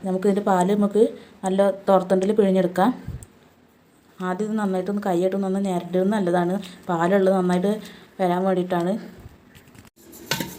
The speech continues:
ഈ ഒരു ഉരുളിയിലേക്കാണ് ഞാൻ തേങ്ങാപ്പാൽ പിഴിഞ്ഞൊഴിക്കുന്നത്. നമുക്ക് ഇതിലേക്ക് നല്ല വൃത്തിയുള്ള ഒരു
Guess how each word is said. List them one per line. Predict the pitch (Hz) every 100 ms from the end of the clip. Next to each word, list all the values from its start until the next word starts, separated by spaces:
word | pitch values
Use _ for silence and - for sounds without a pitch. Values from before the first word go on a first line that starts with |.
| - - -
ഈ | 226 247
ഒരു | 240 254 -
ഉരുളിയിലേക്കാണ് | 208 196 202 202 220 214 202
ഞാൻ | 208 220
തേങ്ങാപ്പാൽ | 190 190 185 190 208
പിഴിഞ്ഞൊഴിക്കുന്നത്. | 208 202 202 185 185 180 240 - - - -
നമുക്ക് | 196 196 233
ഇതിലേക്ക് | 226 202 190 185 240 - - -
നല്ല | 196 208 226
വൃത്തിയുള്ള | - - - 240 214 208 247
ഒരു | 214